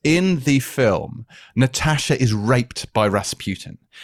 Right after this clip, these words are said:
And she claimed that she was being defamed by this being portrayed in the film. And a jury agreed with her. And she was awarded in a British court a hundred and twenty-seven thousand pounds, which, adjusted for inflation, is about two and a half million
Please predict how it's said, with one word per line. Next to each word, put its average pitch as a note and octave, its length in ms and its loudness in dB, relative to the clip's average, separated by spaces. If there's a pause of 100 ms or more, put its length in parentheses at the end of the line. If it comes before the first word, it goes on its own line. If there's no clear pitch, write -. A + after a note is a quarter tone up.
(120)
And A#2+ 160 2
she F3+ 140 0
claimed D3+ 240 2
that B2 60 -2
she - 200 -2
was E3+ 160 2
being D3+ 320 2
defamed A#2+ 880 0
by G#2 140 4
this G2+ 180 -2
being G2 240 0
portrayed F#2 340 0
in F2 80 -2
the F#2+ 80 -2
film. B2 240 -2
And B2+ 100 2
a C#3 60 2
jury A#3+ 380 0
agreed F#3+ 560 0
with A2 160 -4
her. E2 320 -4 (340)
And D3+ 120 2
she - 160 0
was A#3 140 0
awarded D3+ 300 2
in C#3 80 0
a - 20 -6
British G3+ 300 2
court A2+ 300 2
a - 20 -4
hundred G#3 440 0
and G3+ 80 -2
twenty-seven D3 600 -2
thousand C3 400 0
pounds, G#2+ 340 0
which, E3 220 0
adjusted D#3 420 0
for - 80 0
inflation, B2+ 380 0
is A2+ 140 0
about B2 360 0
two - 120 -2
and A#2 100 2
a - 20 2
half A2+ 220 0
million F#2 260 -2